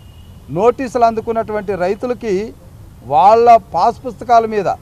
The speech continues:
నకిలీలు సృష్టించబడ్డాయన్నటువంటి విషయం తెలీదు, వాళ్ళ పేరు మీద లోన్లు ఇచ్చారన్నటువంటి విషయము తెలీదు. నోటీసు అందిన వెంటనే బెంబేలు పడుతున్నారు. అక్కడికి వెళ్ళి, "అయ్యా, మేము లోన్లు తీసుకోలేదు,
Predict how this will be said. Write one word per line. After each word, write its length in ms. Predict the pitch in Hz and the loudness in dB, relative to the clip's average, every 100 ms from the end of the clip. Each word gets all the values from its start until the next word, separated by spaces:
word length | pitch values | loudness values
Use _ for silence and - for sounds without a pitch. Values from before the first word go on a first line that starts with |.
| - - - - - - | -12 -20 -20 -20 -20 -10
నకిలీలు 440 | 165 196 240 262 233 | -8 -6 -6 -6 -6
సృష్టించబడ్డాయన్నటువంటి 1120 | 240 - 233 208 214 208 208 208 202 196 175 | -10 -12 -10 -4 -2 0 -2 -2 -6 -8 -12
విషయం 220 | 180 202 | -12 -12
తెలీదు, 360 | 180 175 123 - - - - - - - - - - | -10 -10 -12 -16 -20 -20 -20 -20 -20 -20 -20 -20 -10
వాళ్ళ 220 | 139 196 226 | 0 0 2
పేరు 240 | 233 240 | 0 -2
మీద 200 | 247 247 | -2 -2
లోన్లు 440 | 214 185 240 254 | -2 -2 -2 -2
ఇచ్చారన్నటువంటి 760 | 254 175 240 240 233 220 226 214 | -8 -4 -2 -2 -4 -8 -10 -10
విషయము 340 | 208 220 226 | -8 -8 -6
తెలీదు. 360 | 208 190 139 107 - 127 | -8 -10 -12 -16 -16 -10
నోటీసు 360 | 202 254 220 | -8 -6 -2
అందిన 240 | 220 214 214 | -2 -4 -6
వెంటనే 580 | 202 202 240 240 208 - - - - - | -4 -4 -2 -2 -2 -6 -18 -20 -20 -8
బెంబేలు 360 | 156 208 269 | -4 0 0
పడుతున్నారు. 500 | 240 220 190 196 156 - - - - - 156 | 0 -4 -2 -2 -2 -4 -20 -20 -20 -8 -4
అక్కడికి 340 | 185 214 208 | -2 -4 -4
వెళ్ళి, 280 | 220 247 240 | -2 0 2
"అయ్యా, 300 | 185 214 240 | 2 2 2
మేము 400 | 220 214 202 156 - - - - 139 | 0 -10 -10 -14 -18 -20 -20 -14 -4
లోన్లు 320 | 208 247 233 | -2 -2 -6
తీసుకోలేదు, 680 | 233 - 220 214 208 233 | -10 -6 -4 -4 -2 -4